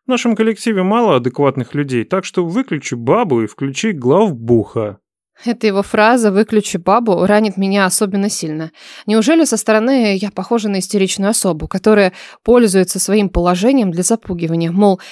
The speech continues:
Speaker 2: я сейчас как уволюсь, как все пожалеют. Я же всерьез,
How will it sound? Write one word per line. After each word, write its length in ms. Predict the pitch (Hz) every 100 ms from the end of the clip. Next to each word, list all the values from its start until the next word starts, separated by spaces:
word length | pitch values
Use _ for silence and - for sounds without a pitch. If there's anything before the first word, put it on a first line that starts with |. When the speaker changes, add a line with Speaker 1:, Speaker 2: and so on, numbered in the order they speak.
| -
Speaker 2:
я 120 | 196
сейчас 320 | 185 180 190
как 180 | - 185
уволюсь, 600 | 208 190 311 247 165 - _
как 160 | 170
все 220 | - - 208
пожалеют. 880 | 208 208 233 254 285 285 165 165 _ - - _
Я 120 | 185
же 120 | 180
всерьез, 600 | 180 196 180 185 220 -